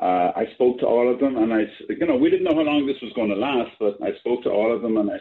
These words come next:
said, "Look," you know, I said, I, I gave them the option of if they wanted to try and, uh,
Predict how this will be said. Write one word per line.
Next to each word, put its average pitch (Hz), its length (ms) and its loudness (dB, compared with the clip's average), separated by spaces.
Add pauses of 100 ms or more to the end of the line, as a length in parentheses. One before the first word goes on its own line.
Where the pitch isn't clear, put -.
said, 101 140 -8
"Look," 95 160 -4 (420)
you 98 80 -20
know, 92 120 -8
I 92 180 -8
said, - 100 -18 (140)
I, 98 300 -8
I - 20 -6 (100)
gave 110 160 0
them 107 140 -2
the 104 80 2
option 104 360 -2
of 98 200 2 (760)
if 101 140 -16
they 101 80 -4
wanted 101 220 0
to - 280 -20
try 98 200 0
and, 92 220 -4
uh, 87 280 -4